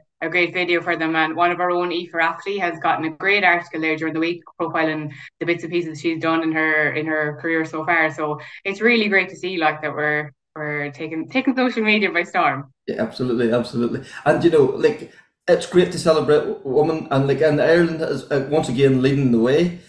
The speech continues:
Speaker 2: Uh, you know, we think of Aoife, like, you know, the amount of co-drivers here that's female, and never mind, you know, the,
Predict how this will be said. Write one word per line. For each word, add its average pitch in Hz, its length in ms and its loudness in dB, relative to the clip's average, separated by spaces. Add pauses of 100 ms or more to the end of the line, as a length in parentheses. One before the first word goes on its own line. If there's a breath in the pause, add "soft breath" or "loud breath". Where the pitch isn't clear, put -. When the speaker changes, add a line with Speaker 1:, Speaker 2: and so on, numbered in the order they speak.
(140 loud breath)
Speaker 2:
Uh, 117 360 2
you 127 100 -2
know, 110 80 -2
we 110 160 -6
think 120 240 -4
of 120 100 -4
Aoife, 143 640 0
like, 123 160 -4
you 131 100 -4
know, 123 120 2
the 113 80 0
amount 117 180 2
of 101 60 -6
co-drivers 139 640 0
here 139 220 2
that's 120 180 -4
female, 139 520 0 (240 loud breath)
and 135 300 2
never 156 240 0
mind, 127 300 2
you 123 60 -2
know, 117 200 2
the, 117 120 -6